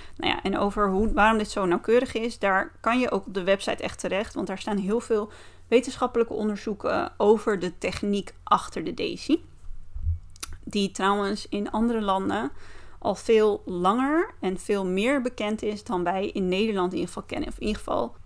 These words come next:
of in ieder geval, dat is mijn ervaring ermee. Want ook toen ik bijvoorbeeld bij mijn huisarts daarover ging vragen destijds toen ik begon,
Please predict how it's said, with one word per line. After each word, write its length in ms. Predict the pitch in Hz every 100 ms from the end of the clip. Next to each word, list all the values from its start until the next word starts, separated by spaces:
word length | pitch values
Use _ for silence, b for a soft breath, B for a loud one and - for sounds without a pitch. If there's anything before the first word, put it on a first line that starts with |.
| -
of 100 | 202
in 60 |
ieder 140 | 220 202
geval, 400 | - 196 196 220
dat 200 | - 190
is 100 | 180
mijn 360 | 190 185 190 -
ervaring 480 | - - - 165 170
ermee. 340 | 170 190 247
Want 240 | 208 190
ook 160 | 190 185
toen 160 | - -
ik 200 | - -
bijvoorbeeld 300 | - 180 -
bij 140 | 185
mijn 140 | 180
huisarts 680 | 175 180 220 - 233 - - B B B B
daarover 400 | - 208 196 214
ging 220 | - 190
vragen 420 | - 180 202 -
destijds 520 | 170 190 - 196 202 -
toen 100 | -
ik 140 | 220
begon, 500 | - - 208 214 254